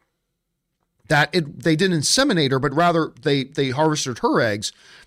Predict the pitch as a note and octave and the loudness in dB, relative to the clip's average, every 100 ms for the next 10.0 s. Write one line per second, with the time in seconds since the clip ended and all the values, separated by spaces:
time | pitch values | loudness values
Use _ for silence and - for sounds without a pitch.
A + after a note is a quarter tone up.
0 | _ D#3 E3 D#3 D3+ D3 E3+ F#3 E3 D#3 | _ 2 2 2 0 0 2 4 2 2
1 | D#3 D3 C3 - G3 G3 D#3+ C#3 B2+ C3+ | 2 0 -2 -2 -2 0 0 2 2 0
2 | C#3 D#3+ A3 F3+ D#3 C#3+ C3 _ _ _ | 0 2 2 2 2 2 -2 _ _ _
3 | _ _ _ - _ A#2+ B2 F#3+ F3 E3 | _ _ _ -20 _ -6 0 2 2 2
4 | C#3+ D3+ C#3+ D#3 E3 F3 - D#3 C#3 D3 | 2 2 2 2 2 2 0 -2 -2 -2
5 | D3 C#3 C3+ D3+ C#3+ - B2+ B2+ A2+ - | -4 -4 2 2 2 0 0 0 -2 -4
6 | E3+ D#3+ C#2 - - _ _ _ _ B2+ | -4 -6 -6 -12 -14 _ _ _ _ -2
7 | D#3 - G3+ G#3+ - E3 E3 E3 _ _ | -2 -2 -2 -2 -2 2 0 0 _ _
8 | _ - C3 C#3+ - C#3+ E2+ _ _ _ | _ -4 -2 -2 -2 -4 -6 _ _ _
9 | D#3 C3+ G#2+ E3 - E3+ E3+ C3+ F#2 - | -2 0 0 -2 2 0 0 -2 -2 -6